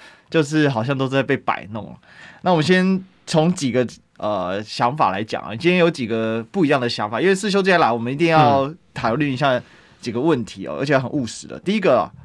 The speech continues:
Speaker 1: 这个电价大涨的根本因素啊，那其实我想这几天大家看下来，大概也可以了解到，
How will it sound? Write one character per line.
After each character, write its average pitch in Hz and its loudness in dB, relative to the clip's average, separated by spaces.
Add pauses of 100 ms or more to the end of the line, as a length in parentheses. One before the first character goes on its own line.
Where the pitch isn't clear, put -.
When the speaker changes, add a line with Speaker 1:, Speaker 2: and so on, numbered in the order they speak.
(120)
Speaker 1:
这 165 -8
个 170 -6
电 175 0
价 175 2
大 131 0
涨 87 -12
的 101 -14
根 147 0
本 110 -6
因 113 -6
素 123 -8
啊， - -18 (380)
那 139 2 (180)
其 170 -6
实 185 -2
我 190 4
想 135 2
这 175 -2
几 139 -6
天 143 -2
大 143 2
家 139 4
看 139 -2
下 131 -2
来， 110 2
大 127 2
概 127 4
也 92 -4
可 113 -6
以 - 0
了 107 -2
解 107 -8
到， 101 -4